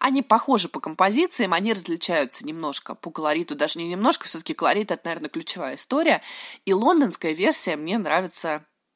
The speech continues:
больше. Не подумайте, что это из-за того, что она находится в Лондоне, как, возможно, кто-то бы мог, ам, сейчас, а, домыслить. Но нет, она мне просто очень нравится по колориту. Там какой-то гипнотически прекрасный колорит.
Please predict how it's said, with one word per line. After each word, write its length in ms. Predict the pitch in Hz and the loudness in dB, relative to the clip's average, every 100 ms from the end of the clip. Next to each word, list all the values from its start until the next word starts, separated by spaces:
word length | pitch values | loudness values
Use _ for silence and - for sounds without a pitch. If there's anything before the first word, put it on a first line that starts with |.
| _ _ | _ _
больше. 480 | 160 135 - - - _ _ - | -4 -4 -4 -6 -10 _ _ -14
Не 100 | 170 | -4
подумайте, 480 | 185 160 139 139 | -2 -2 -2 -4
что 160 | - - | -6 -4
это 160 | 139 180 | -4 -2
из-за 160 | - - | -2 0
того, 160 | - 196 | 2 2
что 160 | - 190 | 2 0
она 140 | 170 | 2
находится 500 | 202 - 240 185 160 | 2 0 2 4 2
в 60 | 165 | 2
Лондоне, 460 | 196 330 277 185 | 4 4 4 0
как, 200 | 151 151 | -6 -4
возможно, 440 | 156 175 185 156 151 | -4 -2 -2 -4 -6
кто-то 300 | - 160 - | -6 -8 -8
бы 120 | 302 | -10
мог, 240 | 147 143 - - - - 254 | -10 -10 -12 -14 -12 -12 -2
ам, 400 | 151 143 135 - | 0 0 -4 -10
сейчас, 480 | - - 143 135 - _ _ _ _ _ _ _ - - | -10 -6 -4 -4 -8 _ _ _ _ _ _ _ -6 -2
а, 200 | 143 143 | -2 2
домыслить. 600 | 170 190 165 - 147 - | 2 2 -2 -2 -4 -2
Но 120 | 208 | 0
нет, 260 | 208 147 - | 2 2 0
она 240 | - 165 | 0 4
мне 140 | 247 220 | 4 2
просто 260 | 208 - | -2 -2
очень 180 | 196 - | -2 0
нравится 260 | 190 240 - | 2 2 0
по 120 | - | -6
колориту. 480 | - 165 170 151 - | -4 -2 -2 -4 -4
Там 180 | 151 180 | -4 -4
какой-то 380 | 180 202 190 | -4 -4 -4
гипнотически 1400 | 165 151 147 147 147 147 170 - 190 196 226 208 - - | -6 -12 -16 -16 -16 -12 -14 -4 -4 -2 -4 -4 -6 -8
прекрасный 540 | - 156 - 165 - 135 | -10 -8 -4 -4 -6 -6
колорит. 420 | 147 160 247 | 0 2 2